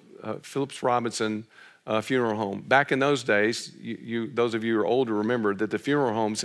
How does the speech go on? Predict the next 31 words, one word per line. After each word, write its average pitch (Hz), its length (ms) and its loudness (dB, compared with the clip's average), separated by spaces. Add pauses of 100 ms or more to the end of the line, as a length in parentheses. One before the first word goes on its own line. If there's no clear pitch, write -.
(120)
ran 117 200 2
ambulances, 104 720 -2 (500)
which 127 160 0
is 113 140 2
a 113 60 4
really 143 420 4
odd 120 480 4 (460)
conflict 123 440 2
of 117 120 2
interest 123 380 2
if 110 120 2
you 113 120 6
ask 107 240 4
me. 123 300 2
<laughs> - 40 -10 (1080)
Uh, 110 320 4 (320)
but 147 120 6 (120)
the, 165 100 6
the 151 220 2
city, 185 480 6
the 143 180 2
city 175 320 6
didn't 170 240 4
have 127 220 6
am-, 117 300 2
ambulances. 117 680 2
The - 140 0
funeral 202 340 4
homes 104 340 0
ran 113 160 4
ambulances. 107 640 -2